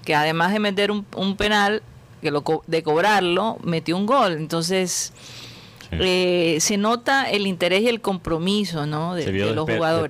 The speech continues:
Speaker 2: despierto.
Speaker 1: Sí, sí, sí, bastante
Speaker 2: Despertó.
Speaker 1: despierto.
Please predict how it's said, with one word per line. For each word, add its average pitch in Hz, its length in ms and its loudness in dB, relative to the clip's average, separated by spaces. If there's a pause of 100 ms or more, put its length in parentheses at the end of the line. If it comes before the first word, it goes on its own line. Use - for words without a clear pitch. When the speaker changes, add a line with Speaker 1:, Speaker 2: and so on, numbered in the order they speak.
Speaker 2:
despierto. 82 380 -2 (100)
Speaker 1:
Sí, 170 300 0
sí, 139 240 -2
sí, - 160 -10
bastante 196 480 -2
Speaker 2:
Despertó. 202 140 0 (640)
Speaker 1:
despierto. - 20 -16